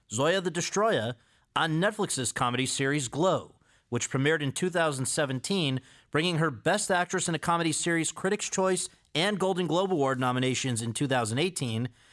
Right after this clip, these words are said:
and which returned for a second season in two thousand eighteen and will be back for a third in two thousand nineteen. Alison Brie.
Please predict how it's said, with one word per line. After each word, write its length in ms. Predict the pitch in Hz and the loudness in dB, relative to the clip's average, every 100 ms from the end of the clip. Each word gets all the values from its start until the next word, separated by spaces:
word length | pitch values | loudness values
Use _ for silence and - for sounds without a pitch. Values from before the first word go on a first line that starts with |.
| - - | -14 -2
and 120 | 160 | 0
which 160 | 202 | 2
returned 440 | 226 - 214 254 208 | 0 -2 0 0 2
for 100 | 185 | 0
a 60 | |
second 320 | 143 156 135 131 | 2 0 0 -2
season 340 | 151 139 131 | 0 0 0
in 120 | 131 | -2
two 180 | - 147 | 0 2
thousand 320 | 143 135 131 | 2 2 0
eighteen 480 | 139 131 151 147 147 - - - | -2 -2 -2 0 -2 -8 -20 -4
and 160 | 147 | 0
will 120 | 165 156 | 2 2
be 120 | 180 | 0
back 360 | 117 151 165 | 0 0 0
for 120 | - 175 | 0 0
a 60 | |
third 500 | 160 - 226 143 135 160 | 0 0 2 2 0 -4
in 160 | 170 | -4
two 240 | 170 131 117 | -2 -4 -2
thousand 440 | 113 110 110 123 | 0 0 0 0
nineteen. 560 | 123 127 104 95 78 78 - _ _ _ - | 0 -2 -6 -12 -14 -20 -20 _ _ _ -4
Alison 460 | 98 107 110 143 120 | 0 0 0 -2 0
Brie. 400 | 131 95 - | 0 -2 -10